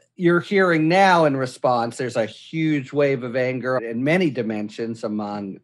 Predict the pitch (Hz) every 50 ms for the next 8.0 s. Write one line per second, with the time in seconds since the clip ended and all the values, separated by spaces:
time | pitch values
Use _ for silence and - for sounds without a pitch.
0 | - - - 107 101 107 107 - - 117 104 98 104 104 - 117 110 98 92 98
1 | 98 98 - _ - - 120 117 120 110 104 - _ - - 113 107 104 107 -
2 | 117 113 117 107 107 101 - - 90 87 85 - - _ _ _ _ _ _ _
3 | _ _ _ _ _ _ - 151 156 - - 165 165 175 185 196 190 190 165 156
4 | 160 131 131 156 151 147 131 120 117 120 120 117 127 117 123 127 127 123 127 -
5 | - 123 123 123 - 117 117 117 110 104 107 110 - - - 120 113 110 113 110
6 | 107 98 95 - - - 113 104 98 - - 127 127 190 190 190 - _ - 131
7 | 123 131 135 135 135 139 135 135 139 135 131 127 131 131 131 131 131 131 131 131